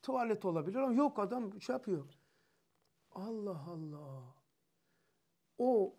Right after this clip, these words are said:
toz bağının geçmesi için arabaları durduruyor, perde oluyor. Onu, ya bunu yapacak değil yani.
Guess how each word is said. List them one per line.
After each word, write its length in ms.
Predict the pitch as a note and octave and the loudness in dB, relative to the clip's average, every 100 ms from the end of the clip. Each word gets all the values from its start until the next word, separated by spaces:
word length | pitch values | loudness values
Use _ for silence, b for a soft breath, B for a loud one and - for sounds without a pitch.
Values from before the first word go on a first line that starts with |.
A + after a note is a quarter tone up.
| _ | _
toz 380 | - D4+ D#4 - | -2 0 0 -2
bağının 460 | A3+ G#3 F#3 F3 E3 | -2 0 0 -2 -2
geçmesi 500 | A#3+ B3+ - G#3 - | -4 -4 -6 -8 -8
için 280 | - C4 - | -8 -8 -4
arabaları 560 | G3+ A3 A3 A#3 B3+ G3 | -2 0 0 -2 -2 -4
durduruyor, 580 | G#3+ F3+ F#3+ G3+ B3 B3 | -4 -4 -4 -2 -2 -4
perde 580 | - F#3+ F#3 G3+ F3+ | -12 -12 -4 -4 -2
oluyor. 480 | B3+ A3+ F#3 G3 C4 - _ _ b b b b b b | -4 -2 -4 -4 -8 -16 _ _ b b b b b b
Onu, 400 | G#3 G#3+ G#3+ G3 - _ b b - | -2 0 0 -2 -6 _ b b -4
ya 160 | G3 | 0
bunu 100 | A3+ | 2
yapacak 640 | B3+ B3 A#3 B3 B3 - A3 | 2 2 2 0 0 -4 0
değil 280 | B3+ A#3 | 2 2
yani. 340 | E3 C#3 B2+ | 0 -2 -6